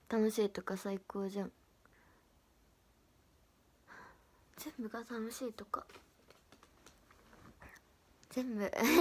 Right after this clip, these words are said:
<laughs> 全部が楽しい。最高。でも怒られてる時は楽しくないか。怒られてる時は楽しくない。<laughs> 自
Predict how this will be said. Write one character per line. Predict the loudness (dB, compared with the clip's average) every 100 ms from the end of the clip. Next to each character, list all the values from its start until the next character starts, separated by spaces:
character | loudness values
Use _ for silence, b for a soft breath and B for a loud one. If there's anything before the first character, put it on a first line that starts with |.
| 12
<laughs> | 10 6 4 4 8
全 | 12 12
部 | 12
が | 12 10
楽 | 10 8
し | 8
い。 | 10 8 6 4
最 | 8 8
高。 | 12 12 12 8 -2 -20 b b b -20 -20 -20 -20 -20 -20 4
で | 8
も | 10
怒 | 10 12
ら | 12 12
れ | 12
て | 10
る | 6
時 | 8 6 6
は | 6
楽 | 6 4 4
し | 2
く | 0
な | 0
い | 2
か。 | -2 -4 -14 -20 -20 -20 -16 -4
怒 | 10 12
ら | 12
れ | 12
て | 12 12
る |
時 | 10 10
は | 8
楽 | 8 4
し | 2 0
く | -2
な | -2
い。 | -4 -14 0
<laughs> | 6 8 8 6 -2 -10 -8 B -2 -2 B B B B
自 | 2